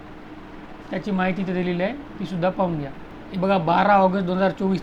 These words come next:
ते अठरा ऑगस्ट दोन हजार चोवीसमध्ये तुम्हाला अर्ज करायचे आहेत. अराखीवसाठी फीस आहे तीनशे रुपये आणि राखीवसाठी फीस आहे अडीचशे रुपये. हे पहा, तुमची कोणतीही परीक्षा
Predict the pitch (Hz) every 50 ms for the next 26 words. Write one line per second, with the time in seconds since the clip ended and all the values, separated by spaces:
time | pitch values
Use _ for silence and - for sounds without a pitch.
0 | - - - 208 226 - - - - - - - - - - - - 180 175 -
1 | - 214 208 196 190 190 185 202 196 175 180 190 196 190 - - 196 196 190 196
2 | 190 185 170 185 185 180 180 185 208 233 - - - - - - - - - -
3 | - - 214 196 190 190 196 180 196 185 180 180 170 196 190 175 170 185 208 -
4 | - - - - - - - - - - - - - - - - - - - -
5 | - - - - - - - - - - - - - - - - - - - -
6 | - 202 196 196 190 190 - 220 196 196 214 202 - - 214 214 220 - - -
7 | - - - 196 196 196 220 196 185 196 190 - - 208 190 185 - - 196 190
8 | 175 180 196 190 196 220 - - - - - - - 208 185 180 156 160 165 165
9 | 160 - 196 160 - - 175 160 190 190 190 175 - 180 - - 196 175 170 175
10 | 180 - - - 202 175 175 - - 202 180 175 170 190 190 - - - - -
11 | - - - - - - - - - - - - - - - 190 190 190 190 214
12 | 190 196 196 190 - 196 190 185 - 202 202 190 - - 190 185 185 185 170 -
13 | 196 175 175 196 202 202 208 220 - - - 196 175 175 - - - 214 196 190